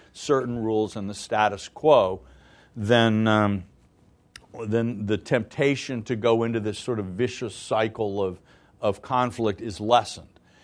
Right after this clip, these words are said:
The United States seems to be stepping back from that role and even doing some things, you know, uh, if, if, if, if our strategy really is to let Iran,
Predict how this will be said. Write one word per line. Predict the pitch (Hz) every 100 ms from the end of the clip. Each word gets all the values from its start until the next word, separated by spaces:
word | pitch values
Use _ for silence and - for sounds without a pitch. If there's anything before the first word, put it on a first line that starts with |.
| _ -
The |
United | 113 127 196 180
States | - 165 147
seems | - 143 -
to |
be | 127 123
stepping | - - 160 147 - 127 101
back | 123 139 147 -
from | - 107 95
that | 90 87
role | 92 90 82 78 82 90 _ _ _ _ _ -
and | 113 113 113 113 120
even | 135 139 135 120
doing | 117 139 139 131
some | - 131 110
things, | - 123 120 117 98
you | 110
know, | 110 107 95 - - _ _
uh, | 117 104 104 -
if, | 143 147
if, | 156 147 113
if, | 139 - -
if | 139
our | 135
strategy | 123 - 156 180 156 127 123
really | 110 151 135 123 139
is | 170 117 104 - -
to | - 117 113 113
let | 110 120 127
Iran, | 110 110 117 135 139 120 101 110